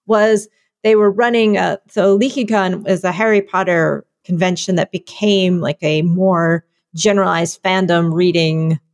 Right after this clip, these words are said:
posi-, I would say a positivity <laughs> event at the risk of sounding too goopy, but it's a very positive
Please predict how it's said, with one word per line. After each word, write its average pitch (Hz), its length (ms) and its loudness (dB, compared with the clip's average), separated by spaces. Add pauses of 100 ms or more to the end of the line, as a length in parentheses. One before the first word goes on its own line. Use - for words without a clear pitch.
(1500)
posi-, 156 320 -2
I 180 120 -4
would 170 120 -2
say - 120 0
a 190 80 2
positivity 214 720 0
<laughs> - 20 4
event 196 280 0
at 190 100 -6
the 170 80 -4
risk 185 260 -2
of 185 80 0
sounding 175 260 -2
too 160 180 -10
goopy, 180 340 -2
but - 100 0
it's - 180 0
a 214 60 2
very 202 240 0
positive 165 800 -4